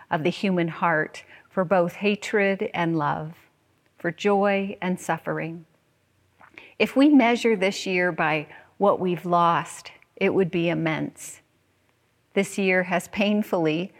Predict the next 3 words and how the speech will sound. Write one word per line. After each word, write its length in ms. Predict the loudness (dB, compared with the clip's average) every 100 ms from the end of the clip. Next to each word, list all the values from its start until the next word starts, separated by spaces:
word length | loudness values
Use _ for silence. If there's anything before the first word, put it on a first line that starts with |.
| -20 _ -2
but 280 | -2 0
rightfully, 880 | 2 2 0 -6 -4 -4 -2 -4 -6 -12 -20 _ _
revealed 560 | -2 2 4 4 4